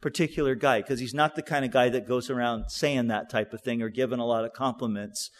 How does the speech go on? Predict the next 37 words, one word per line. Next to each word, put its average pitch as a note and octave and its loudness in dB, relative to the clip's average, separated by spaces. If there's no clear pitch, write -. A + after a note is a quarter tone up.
And, B2+ 0
uh, A#2+ 2
and E3+ -4
it F#3 -2
just A3 -6
blessed C4 -2
me. G#2 -12
I F3+ 4
knew B3 6
it C#3 6
was F#3+ 6
a G3+ 6
word G3+ 8
from A#3 6
the B3 6
Lord D#3 8
for F3+ -4
me F3 2
that D#3+ 2
God E3+ 10
was D#3 -2
saying, D3 2
"Quit A#3 8
being A#3+ 4
an A3+ 6
idiot C#3 6
and D#3+ 0
know F3+ 12
<laughs> - -
that F3 2
I've G3+ 8
called G3+ 8
you, A2+ -2
you A#2 -4
know, A#2 0
to A#2 -6
this." - -8